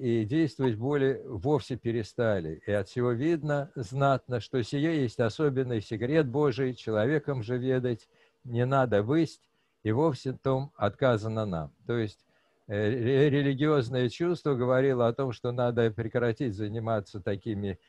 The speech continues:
божественными вещами, как гром и молния, и, и исследовать, э, атмосферное электричество страшно опасно. На это, конечно, ушло столетие. Но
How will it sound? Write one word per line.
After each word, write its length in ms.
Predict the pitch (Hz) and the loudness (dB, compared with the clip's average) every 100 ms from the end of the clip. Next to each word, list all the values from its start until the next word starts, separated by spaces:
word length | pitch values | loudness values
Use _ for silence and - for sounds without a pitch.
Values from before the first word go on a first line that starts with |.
| _ - | _ -6
божественными 760 | 110 101 135 - 120 113 110 | -4 -2 -4 -4 -6 -4 -4
вещами, 640 | 107 110 - 143 127 101 | -2 -4 -2 0 0 -2
как 200 | 85 98 | -2 -2
гром 360 | 90 110 113 104 | 0 0 0 -2
и 20 | |
молния, 580 | 107 151 180 165 151 139 _ _ _ _ _ | -2 -2 -2 -2 -4 -6 _ _ _ _ _
и, 80 | 107 | -4
и 380 | 110 131 113 104 | -4 -4 -4 -6
исследовать, 680 | - 135 147 127 123 117 _ _ _ - | -4 0 0 2 -2 -2 _ _ _ -10
э, 920 | 107 104 101 98 92 95 95 95 92 - | -4 -2 -2 -4 -8 -10 -10 -10 -10 -4
атмосферное 680 | 101 95 120 107 139 120 110 | -4 -2 -2 0 -2 0 -2
электричество 760 | 117 104 139 151 - 123 127 117 _ _ _ | -2 -2 -4 -4 -6 0 0 -2 _ _ _
страшно 580 | _ 127 139 139 - 120 | _ 2 4 2 0 2
опасно. 580 | 110 - 92 - - - _ _ _ _ _ _ _ _ _ | 2 2 0 0 -16 -20 _ _ _ _ _ _ _ _ _
На 160 | 135 170 | -4 -2
это, 160 | 196 143 | -2 0
конечно, 640 | 113 131 139 - 135 120 | -2 0 -4 -2 -2 -2
ушло 360 | 104 - 143 139 | -4 -2 -2 -2
столетие. 840 | - 123 117 120 101 - 71 69 | 0 2 4 4 2 -4 -18 -16
Но 380 | 98 139 175 | -6 -4 -4